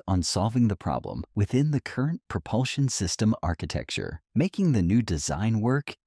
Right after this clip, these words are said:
is likely in their best long-term interest. Now, what about moving on to the next version? Technically, Starship Block three includes a number of upgrades that could help mitigate the fuel leak issues. One major improvement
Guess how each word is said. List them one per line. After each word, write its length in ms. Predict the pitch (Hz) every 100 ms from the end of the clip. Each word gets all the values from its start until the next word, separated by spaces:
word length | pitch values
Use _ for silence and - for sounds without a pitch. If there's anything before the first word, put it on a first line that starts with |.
| -
is 200 | 135 139
likely 520 | 165 190 - 65 -
in 140 | 98 98
their 160 | 85
best 480 | 78 90 131 - - -
long-term 680 | 85 113 123 - 62 62 -
interest. 640 | 110 - - - - - _ _
Now, 440 | - 127 57 50 - _
what 140 | 127 196
about 240 | 214 -
moving 300 | 143 147 139
on 140 | 123
to 100 | 117
the 80 | 113
next 340 | 107 92 - -
version? 480 | 62 - - - - _
Technically, 680 | - - - - - - -
Starship 540 | - - 165 - - -
Block 260 | 107 98
three 480 | - 104 73 53 -
includes 480 | 107 101 - 147 131
a 60 | 107
number 320 | 113 165 101
of 80 | 85
upgrades 640 | 123 - 71 50 50 -
that 160 | 76 -
could 140 | 85
help 180 | 120 -
mitigate 600 | 92 151 80 - 67 -
the 80 | 87
fuel 280 | - 101
leak 220 | 71 65 76
issues. 560 | 69 - 50 - - - _ -
One 260 | 92 120
major 320 | 120 120 110
improvement 540 | 95 - 98 - 160